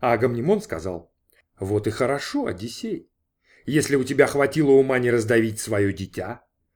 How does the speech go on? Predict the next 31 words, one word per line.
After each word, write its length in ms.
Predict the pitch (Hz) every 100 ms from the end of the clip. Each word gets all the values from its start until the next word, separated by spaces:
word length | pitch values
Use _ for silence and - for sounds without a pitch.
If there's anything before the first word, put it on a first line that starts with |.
| _
хватит 500 | - 123 135 131 135
его 240 | 113 127 131
и 80 |
на 160 | 113 110
то, 420 | 107 127 151 - _
чтобы 400 | - - 117 123
воевать 460 | 123 120 117 135
с 60 | -
троянцами. 800 | - 156 233 262 - 87 80 - _ _ _ _ _ _ _ _ _
И 100 | 160
ничего 340 | 156 147 180
не 120 | 170 170
поделаешь, 640 | 233 226 147 156 101 - _ -
чтоб 260 | - 175
заставить 480 | 127 175 190 139 131
Агамнемона 680 | 131 160 165 240 311 151 - -
и 60 | -
еже 320 | 175 170 147
с 100 | 165
ним 280 | 165 117 - _
изменить 460 | 127 120 156 147 -
свое 280 | 139 139
мнение. 500 | 147 143 104 87 76 _ _ _ _ -
Встали 420 | - 254 208 113
намертво, 640 | 117 147 156 147 160 - - -
желают, 460 | 117 285 277 147
мол, 260 | 165 214 170
они 280 | 170 180 - -
разобраться 580 | 180 185 175 123 -
с 80 | 117
троянцами. 720 | - 135 123 104 - 98 85